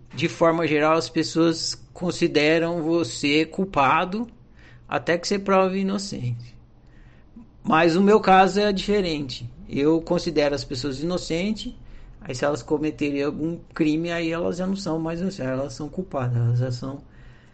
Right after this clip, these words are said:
Você é só criminoso a partir do momento que você cometeu o crime. E, em geral, não, você é criminoso sempre. Agora, se você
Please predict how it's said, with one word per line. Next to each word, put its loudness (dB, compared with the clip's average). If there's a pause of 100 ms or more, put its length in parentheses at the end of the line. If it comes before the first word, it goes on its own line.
(200)
Você 0
é 4
só 4
criminoso 6
a 4
partir 2
do -2
momento 2
que -6
você 2
cometeu 4
o -6
crime. 2 (2000)
E, 0
em -2
geral, 6
não, 0
você -2
é 2
criminoso 0
sempre. 0 (460)
Agora, 2
se -8
você -2